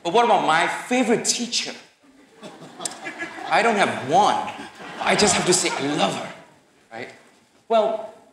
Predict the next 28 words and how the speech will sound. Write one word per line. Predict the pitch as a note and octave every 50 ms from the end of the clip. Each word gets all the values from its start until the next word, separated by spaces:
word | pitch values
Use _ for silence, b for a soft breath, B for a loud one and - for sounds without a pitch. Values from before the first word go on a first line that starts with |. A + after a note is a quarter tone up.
| _ _ _ _ _ _
one | - F#3 A#3
of | C#4+ C#4+ -
my | G#3 F3 D#3 D3+
most | D#3+ F#3 G3 G3+ - - - - - - _ _ _ _ _ _ _ _ _ _
traumatic | - - G3 F#3+ F3+ F3+ F3+ F3+ F3 F3 F#3+ D3 C3 C#3
childhood | - - - E3 E3+ E3+ E3+ -
experiences | - B2 - - - - - C3 B2 A#2+ A#2 G#2+ G#2+ - G#2 G2+ F#2 - - - _ _ _ _ _ _ _ _ _
was | - C#3 - B2+
with | B2 C3+ C3+ - - - - -
one | C#3 D3+
of | D#3 -
those | D#3 C#3+ C3+ C#3 -
English | D#3+ D#3 D3 D3 C#3 - - -
essays. | B2 A2+ - - - G#2+ - - - - - - _ _ _ _ _ _ _ _ _ _ _ _ _ _ _ _ _ _ _ _ _ _ _ _ -
I | F#3+ G#3+
was | B3 A3 G3
in | F#3+ F#3+
my | E3+ D#3 F3
eighth | F3+ F#3+ F#3
grade | - D#3+ D3+ C3
English | A#2+ C3+ C#3 C3 B2 B2 B2+ - -
class, | A#2+ G#2 D2+ - - - - _ _ _ _ _ _ _ _ _ _ _ _ _ _ _ _ _ _ _ _ _ _ _ _ _ -
and | D#3+ D#3+ D#3+ C3+
we | D#3 F3
had | F#3+ F#3
to | F3 D3
write | B2 A#2+ D3 E3+ F#3+ - -
down, | B2 A#2 A#2+ A2 E2 - -